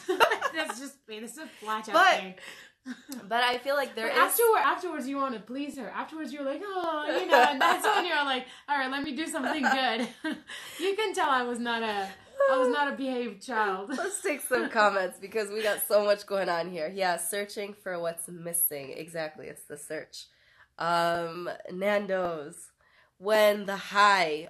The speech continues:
Speaker 2: of newness goes down, we are left with our base comfort zone. And I think we're also left with ourselves
Speaker 1: <laughs>
Speaker 2: when, when that high of newness comes.
Speaker 1: Nando's is the South African fast food that I was talking about.
Speaker 2: Uh,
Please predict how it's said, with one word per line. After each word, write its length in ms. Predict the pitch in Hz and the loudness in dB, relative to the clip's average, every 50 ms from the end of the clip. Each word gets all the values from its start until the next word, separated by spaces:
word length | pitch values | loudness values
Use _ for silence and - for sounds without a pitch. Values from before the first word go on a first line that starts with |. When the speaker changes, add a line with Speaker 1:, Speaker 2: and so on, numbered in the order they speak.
| - | -6
Speaker 2:
of 320 | - 180 185 185 180 175 180 - _ | -4 -4 -2 -2 -4 -6 -12 -16 _
newness 600 | 180 180 185 190 196 196 190 175 156 151 - - | -10 -8 -6 -4 -4 -4 -4 -2 -4 -4 -6 -8
goes 380 | - 175 175 170 170 160 156 147 | -6 -4 -2 -2 -2 -4 -6 -8
down, 420 | 165 160 156 156 147 143 139 160 | -6 -4 -4 -2 -4 -4 -6 -8
we 160 | 160 165 175 | -8 -6 -6
are 180 | - 127 170 160 | -4 -2 -2 -2
left 380 | 156 151 156 160 165 - - - | -2 -4 -6 -6 -6 -10 -14 -10
with 220 | 175 160 160 - - | -10 -10 -10 -8 -8
our 300 | - 160 160 151 151 147 | -6 -4 -4 -4 -4 -6
base 460 | 143 - 156 156 156 160 - - - | -6 -8 -8 -8 -6 -6 -6 -8 -8
comfort 560 | - - 160 151 151 151 - 120 - - - | -8 -10 -12 -12 -12 -12 -14 -16 -16 -14 -16
zone. 420 | - - 143 131 - 76 73 76 - _ _ _ _ _ _ _ _ _ _ _ _ _ | -16 -14 -14 -14 -14 -14 -16 -16 -20 _ _ _ _ _ _ _ _ _ _ _ _ _
And 160 | - 208 240 | -4 -2 -2
I 100 | 247 233 | -2 -2
think 260 | 233 247 226 220 - | -2 -2 -4 -4 -4
we're 120 | 175 196 180 | -6 -6 -4
also 440 | - 165 180 196 - - 190 180 | -2 -2 -2 -4 -4 -6 -6 -6
left 280 | 175 165 160 165 - - | -4 -6 -6 -8 -10 -14
with 200 | 160 160 165 - | -14 -14 -12 -10
ourselves 800 | 151 143 - - - 143 143 127 110 110 - - - - - - _ _ _ _ _ _ _ _ _ _ _ _ | -10 -10 -10 -10 -8 -8 -8 -8 -10 -12 -12 -10 -10 -10 -12 -14 _ _ _ _ _ _ _ _ _ _ _ _
Speaker 1:
<laughs> 60 | 226 190 175 165 _ _ _ _ _ _ _ _ _ _ _ _ _ _ _ _ | -20 -20 -20 -20 _ _ _ _ _ _ _ _ _ _ _ _ _ _ _ _
Speaker 2:
when, 320 | - 175 165 156 151 123 - - - _ | -10 -8 -8 -8 -8 -10 -14 -20 -18 _
when 160 | 156 160 160 | -12 -10 -8
that 180 | 160 143 131 | -6 -6 -6
high 200 | 156 156 151 151 | -8 -8 -8 -8
of 140 | 151 147 147 | -8 -10 -10
newness 360 | 151 151 147 151 147 143 143 - - | -10 -10 -10 -10 -10 -12 -14 -16 -16
comes. 200 | - 160 143 233 | -16 -14 -12 -10
Speaker 1:
Nando's 460 | 240 240 240 233 226 233 233 247 220 | -8 -8 -8 -8 -8 -8 -8 -10 -10
is 160 | 208 208 208 | -10 -12 -12
the 80 | 185 214 | -12 -14
South 200 | - - 196 190 | -14 -14 -14 -14
African 380 | 190 190 - 190 185 185 180 175 _ | -14 -14 -16 -20 -20 -20 -20 -20 _
fast 260 | - 180 180 180 _ _ | -20 -20 -20 -20 _ _
food 120 | - 190 180 | -20 -20 -20
that 80 | 185 175 | -20 -20
I 40 | 175 | -20
was 80 | 180 185 | -20 _
talking 300 | _ - 180 175 196 208 190 | _ -20 -20 _ -20 -20 _
about. 460 | - - - - - - - - - | -14 -12 -12 -12 -12 -12 -14 -16 -16
Speaker 2:
Uh, 40 | - | -18